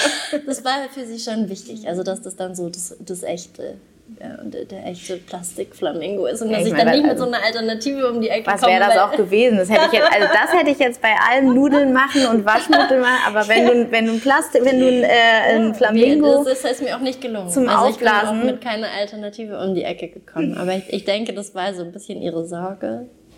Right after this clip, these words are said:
Speaker 1: Manchmal passiert es ja eben doch, dass ich dann, wenn sie was haben möchten, sagen, „Ach, das machen wir selber, das nähe ich euch“, oder das, und, und da war so die Betonung drauf, dass es schon, es muss schon
Speaker 2: Nicht
Speaker 1: so
Speaker 2: genäht,
Speaker 1: einer
Speaker 2: bitte.
Speaker 1: sein. Also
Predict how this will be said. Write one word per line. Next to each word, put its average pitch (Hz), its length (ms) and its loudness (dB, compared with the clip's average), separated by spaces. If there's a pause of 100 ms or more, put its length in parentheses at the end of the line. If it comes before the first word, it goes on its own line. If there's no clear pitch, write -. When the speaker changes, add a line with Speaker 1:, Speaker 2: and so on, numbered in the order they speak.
(120)
Speaker 1:
Manchmal 196 300 -4
passiert 196 320 -8
es 180 140 -12
ja 185 80 -8
eben 175 200 -10
doch, 202 280 -8
dass - 200 -18
ich - 140 -16
dann, 180 180 -8 (600)
wenn 190 120 -2
sie 185 120 -4
was 175 160 -8
haben 196 240 -8
möchten, 190 260 -12
sagen, 170 320 -6
„Ach, 175 140 -12
das - 180 -20
machen 180 240 -8
wir 160 100 -4
selber, 180 600 -6 (340)
das - 160 -6
nähe 202 300 -2
ich 180 200 -14
euch“, 175 540 -6
oder 185 200 -8
das, 175 200 -8 (420)
und, 226 240 -4
und 208 240 -4
da 214 280 -4
war 185 160 -10
so 185 80 -14
die 180 140 -10
Betonung 180 580 -6
drauf, 170 220 -14
dass 170 200 -8
es 180 140 -6
schon, 175 160 -4
es 175 160 -10
muss 208 180 -2
schon 208 120 0
Speaker 2:
Nicht 190 120 2
Speaker 1:
so 175 60 -2
Speaker 2:
genäht, 175 180 2
Speaker 1:
einer 131 160 0
Speaker 2:
bitte. 175 220 0
Speaker 1:
sein. 175 240 0
Also 185 340 -4